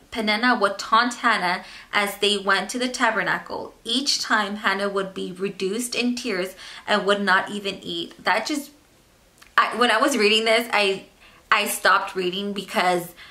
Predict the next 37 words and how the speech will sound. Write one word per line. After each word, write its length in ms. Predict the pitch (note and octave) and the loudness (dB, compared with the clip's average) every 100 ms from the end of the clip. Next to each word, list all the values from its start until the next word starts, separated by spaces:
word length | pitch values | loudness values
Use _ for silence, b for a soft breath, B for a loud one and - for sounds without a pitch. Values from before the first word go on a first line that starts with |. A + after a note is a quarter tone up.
| B B F3+ | B B -2
that 280 | G#3 A3+ | 0 2
just 200 | A#3 G3+ | 0 0
broke 260 | - F3+ - | 2 0 0
my 140 | E3 | -2
heart. 420 | F3+ F3+ C#3+ - - | 0 2 2 -2 -4
It 160 | G#3 A3 | 0 2
broke 240 | A3 A#3+ | 4 4
my 120 | A#3 A3 | 2 4
heart 260 | G#3 G3+ | 4 4
because 280 | G3+ G#3+ G3+ - | 0 -2 0 2
I 240 | G#3 A3+ | 4 4
don't 200 | A#3+ A3+ | 2 2
have 200 | A3 F3+ | 2 0
any 160 | F3+ F#3 | -4 -6
children 400 | - E3+ E3+ E3+ | -4 -4 -4 -6
of 140 | E3+ | -2
my 180 | E3 E3 | -2 -2
own. 160 | E3 - | -4 0
I 180 | F#3+ | 2
am 140 | G#3 F#3+ | 2 2
not 200 | F3+ F3 | 2 2
a 20 | |
mother 260 | F3 - E3+ | -2 -4 -4
yet. 360 | F3 E3+ - B B B B | 0 0 -2 B B B B
But 240 | - B3 A#3+ | 0 2 4
I 180 | G#3+ A#3 | 2 2
cannot 600 | A#3+ D#4+ C#4 G#3+ G3+ G#3 - | 0 -2 0 4 4 4 0
imagine, 880 | G#3+ G3+ F#3+ F3 F3+ E3+ - - - B B B B _ | -4 -2 2 2 2 -2 -4 -8 -18 B B B B _
you 200 | G3+ G#3+ | -2 2
know, 400 | F#3+ E3+ F3 - - _ _ | 4 4 4 -2 -10 _ _
this 400 | G3 A3+ A#3 A#3 - | -2 4 4 4 -4
person 760 | - A#3+ A#3+ - - D#3 - - _ G3 - | 2 4 4 -2 -4 -6 -14 -20 _ -20 -6
taunting 600 | - B3 B3+ B3 A#3 F#3+ | 2 4 4 2 0 -2
you 240 | F#3 F3+ F3+ | -4 -4 -4
year 520 | F3 G#3 B3+ C4+ A#3 | -6 0 2 4 4
after 440 | G3 G3+ - F#3+ | 2 0 -2 -4
year 640 | F3+ G3 A#3+ G#3+ E3+ C3+ | -4 -2 2 4 4 0